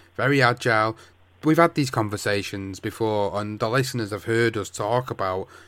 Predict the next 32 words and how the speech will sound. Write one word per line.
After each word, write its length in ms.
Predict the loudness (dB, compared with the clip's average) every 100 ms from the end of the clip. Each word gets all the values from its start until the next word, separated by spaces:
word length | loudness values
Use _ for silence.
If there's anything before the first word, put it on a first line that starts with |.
| -20 _ -2
our 280 | 0 0
thoughts 360 | 0 0 0 -4
on 100 | -8
Tyson 420 | -4 -4 -6 -12
Fury 300 | -10 -8 -8
before, 420 | -8 -4 0 0
so 180 | 0 -2
I 60 | 2
don't 240 | 2 2
wanna 300 | 0 -6 -6 -10 -12 -6
insult 400 | -6 0 0 0
everybody's 360 | -2 -4 -4
intelligence, 680 | -6 -2 2 2 -2 -8 -10
because 300 | -10 -6 -6
I 40 |
think 260 | -4 -4 -4
everybody 400 | -6 -4 -4 -4
knows 360 | -4 -2 -2
what 180 | -4 -6
we're 80 | -4
getting 340 | 0 0 0
here 280 | -2 -2 -2
and 160 | -4 -10 -16 -14 0
what, 200 | 0 0
what's 260 | -8 -8
gonna 200 | -8 -4
happen. 320 | 0 0 0 -6
It's 140 | -6
just 180 | -10 -8
a 60 |
case 300 | -6 -4 -4
of 140 | -6